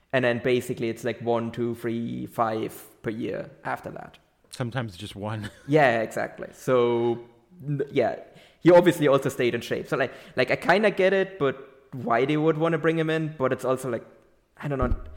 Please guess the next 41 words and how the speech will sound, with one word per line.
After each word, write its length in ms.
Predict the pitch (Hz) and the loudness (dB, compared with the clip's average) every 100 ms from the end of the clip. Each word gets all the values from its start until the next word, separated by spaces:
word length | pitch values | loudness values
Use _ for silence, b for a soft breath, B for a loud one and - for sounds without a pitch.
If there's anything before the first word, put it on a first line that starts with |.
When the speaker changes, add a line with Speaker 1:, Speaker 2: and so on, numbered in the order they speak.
| b b b | b b b
Speaker 1:
It's 140 | 151 | 0
kinda 260 | - 220 180 | 6 6 6
worrying 400 | 127 139 131 120 | 6 6 4 0
for 160 | - | -2
me 300 | 123 117 117 | -2 -2 -2
that 400 | 113 117 - - | -2 -4 -6 -8
they 100 | - | -2
even 360 | 127 123 131 131 | -2 -2 -4 -4
attempt 400 | 113 - 120 120 | -6 -6 -6 -4
to 80 | 156 | -4
do 160 | 151 | -2
this, 300 | 156 175 175 - _ _ _ - | -2 -2 -6 -16 _ _ _ -12
because, 800 | 131 143 131 135 123 110 - - - | 0 4 4 2 -2 -10 -18 -20 -4
like, 200 | 123 117 - - _ _ _ _ _ _ b b b b b | -2 -2 -8 -20 _ _ _ _ _ _ b b b b b
that 180 | - 143 | 0 4
just 240 | 175 165 | 4 2
means 300 | 156 151 147 | 2 2 2
they 100 | - | 0
wanna, 300 | 135 135 151 151 - - - - | 2 4 4 0 -10 -20 -8 -4
like, 180 | 135 | 0
the 60 | - | 2
Muto 880 | 151 147 180 180 165 151 143 139 139 | 2 4 4 6 6 6 6 4 0
thing 220 | 143 131 | 0 2
is 140 | 123 - | 0 2
obviously, 400 | 127 117 - 120 | 0 0 -2 0
like, 160 | 120 | 0
there's 160 | 139 131 | 0 -2
a, 100 | 123 - | -6 -4
like, 200 | 131 120 | -4 -2
we're, 140 | 135 | 0
like, 160 | 127 123 | 0 0
weeks 260 | 120 135 - | -2 -4 -2
away 380 | 120 117 110 107 | -2 0 -2 -4
from 260 | - 117 110 | -4 -6 -4
this 160 | 113 | -4
whole 200 | - 117 | 0 0
thing, 440 | 113 110 117 120 117 | 0 -4 -4 -4 -2
Muto 260 | 120 117 | 2 2
Speaker 2:
Yeah. 120 | 110 | 0
Speaker 1:
thing 160 | 98 113 | -2 -4
en-, 220 | 110 117 | -6 -8